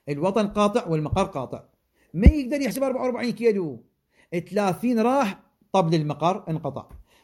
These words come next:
رجع ثلاثين طب للوطن انقطع. فهنا نقول هاي الملحوظة اللي ذكرناها مرارا، أن المقر لا يجتمع مع كثرة السفر إذا كانت المسافة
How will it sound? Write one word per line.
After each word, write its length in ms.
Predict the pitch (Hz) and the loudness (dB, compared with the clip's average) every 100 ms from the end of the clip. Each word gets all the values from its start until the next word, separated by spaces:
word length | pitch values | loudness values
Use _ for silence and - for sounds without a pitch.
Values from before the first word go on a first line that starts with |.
| _ _ - | _ _ -4
رجع 360 | 175 247 240 214 | 2 4 4 0
ثلاثين 680 | 214 247 214 214 247 240 233 _ _ _ - | 0 2 2 0 -2 -2 -6 _ _ _ -4
طب 240 | 196 208 | -2 0
للوطن 440 | 202 214 214 220 226 | 2 2 2 2 0
انقطع. 600 | 226 156 135 160 139 - _ _ _ _ _ _ _ _ _ | -2 -6 -2 -4 -4 -10 _ _ _ _ _ _ _ _ _
فهنا 460 | - 143 180 190 143 | -8 -4 0 0 0
نقول 220 | 143 160 | 0 0
هاي 140 | 160 | 2
الملحوظة 320 | 156 151 170 170 | 2 0 0 0
اللي 140 | 156 | 0
ذكرناها 400 | 139 151 160 160 | 0 -2 0 0
مرارا، 480 | 156 160 143 113 101 _ _ _ - | 2 0 0 -4 -10 _ _ _ -4
أن 340 | 165 170 160 | -2 0 0
المقر 680 | 160 160 151 151 151 156 107 - _ _ _ _ _ _ _ _ - | 0 0 -2 -4 -2 -2 -4 -16 _ _ _ _ _ _ _ _ -8
لا 380 | 135 156 165 160 | -4 0 0 2
يجتمع 600 | 160 160 - 170 147 131 _ _ _ _ _ _ - | 0 -2 -2 -2 -2 -6 _ _ _ _ _ _ -6
مع 320 | 151 139 156 | -4 -2 -2
كثرة 460 | 160 165 160 160 | -2 0 0 0
السفر 680 | 165 - 180 160 180 180 - _ _ _ 151 | -2 -2 -2 2 2 2 -4 _ _ _ -6
إذا 340 | 156 165 160 | -2 0 -2
كانت 380 | 156 165 165 160 | -2 -2 0 0
المسافة 680 | 165 165 170 170 160 180 | 0 0 0 0 0 -2